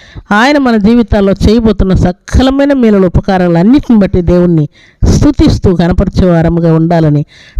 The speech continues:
పరిశుద్ధాత్మ దేవుడు కోరుకుంటూ ఉన్నాడు. కాబట్టి దేవుని సన్నిధిలో చేరిన మనమందరం కూడా ఈ ఉదయకాల సమయంలో దేవుని యొక్క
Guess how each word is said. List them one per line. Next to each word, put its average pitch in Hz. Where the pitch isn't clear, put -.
పరిశుద్ధాత్మ 208
దేవుడు 170
కోరుకుంటూ 180
ఉన్నాడు. 214
కాబట్టి 214
దేవుని 226
సన్నిధిలో 202
చేరిన 190
మనమందరం 240
కూడా 165
ఈ 185
ఉదయకాల 226
సమయంలో 190
దేవుని 269
యొక్క 208